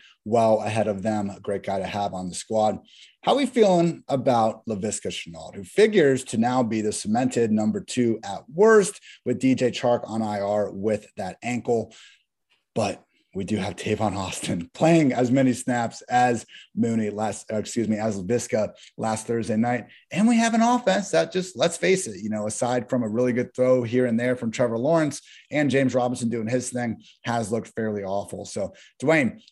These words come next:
Laviska is, like, probably the highest owned guy out of everyone we've talked about. I think he's around fifty-eight, fifty-nine percent, but I did see him in a bunch of waiver, uh, articles around the industry, people really trying to hype him up. So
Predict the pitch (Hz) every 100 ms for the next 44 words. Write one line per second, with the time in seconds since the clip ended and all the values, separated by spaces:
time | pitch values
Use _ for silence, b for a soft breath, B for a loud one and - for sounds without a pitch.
0 | - 123 180 185 233 214 156 147 139 -
1 | - - 143 143 123 104 - 123 139 143
2 | 147 143 139 123 131 139 131 123 120 123
3 | 127 120 101 117 113 117 113 110 95 110
4 | 110 95 107 104 120 110 110 107 104 110
5 | 101 104 107 104 95 - 123 117 B B
6 | - 113 107 131 - 127 127 113 104 113
7 | 110 95 101 110 104 107 98 98 98 95
8 | 98 104 - 107 92 98 95 90 107 113
9 | - 104 90 101 95 98 92 - 104 101
10 | 92 98 92 92 101 98 104 107 - 117
11 | 104